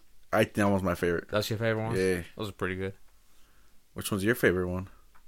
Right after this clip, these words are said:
Speaker 2: I mean, the one that Alfie has never tried, apparently.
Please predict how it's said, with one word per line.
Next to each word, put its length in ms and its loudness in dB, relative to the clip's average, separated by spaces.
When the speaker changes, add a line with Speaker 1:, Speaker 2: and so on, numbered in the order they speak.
Speaker 2:
I 60 -6
mean, 340 -2
the 80 4
one 180 4
that 260 4
Alfie 340 4
has 120 -4
never 220 -2
tried, 320 6
apparently. 600 2